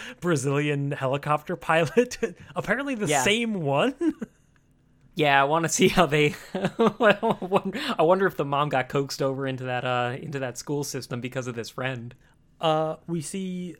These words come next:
Speaker 1: uh, some barista. We see the cool girl. We see a
Speaker 2: The cool
Speaker 1: birthday
Speaker 2: girl being panicky on the inside.
Speaker 1: Yes.
Speaker 2: Real good.
Speaker 1: We see
Speaker 2: That's
Speaker 1: the bir-,
Speaker 2: good.
Speaker 1: uh, birthday clown, the,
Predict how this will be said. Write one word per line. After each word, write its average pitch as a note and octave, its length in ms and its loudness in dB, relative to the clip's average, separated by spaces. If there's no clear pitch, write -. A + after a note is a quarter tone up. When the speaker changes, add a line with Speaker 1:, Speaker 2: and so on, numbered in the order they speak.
Speaker 1:
uh, C3 540 -6
some C#3 220 -6
barista. A#3 680 -4
We C3+ 120 -8
see A#2+ 380 -8
the A2+ 100 -12
cool G3+ 300 -4
girl. F#3 760 -8
We C3 140 -8
see D#3+ 260 -6
a C3+ 80 -6
Speaker 2:
The D3 220 0
cool E3+ 220 4
Speaker 1:
birthday E3 40 6
Speaker 2:
girl E3+ 240 4
being D#3 280 0
panicky D3+ 600 -2
on E3+ 140 -2
the E3+ 100 -2
inside. F3+ 480 0
Speaker 1:
Yes. A2 120 -6
Speaker 2:
Real C3+ 140 0
good. A#2+ 340 -6
Speaker 1:
We D3 120 -2
see E3 100 -8
Speaker 2:
That's B2+ 160 -2
Speaker 1:
the C3+ 60 -2
bir-, A#2+ 80 -4
Speaker 2:
good. A2+ 80 -4
Speaker 1:
uh, B2+ 60 -2
birthday D#3+ 380 2
clown, E3+ 540 -4
the, B2 140 -2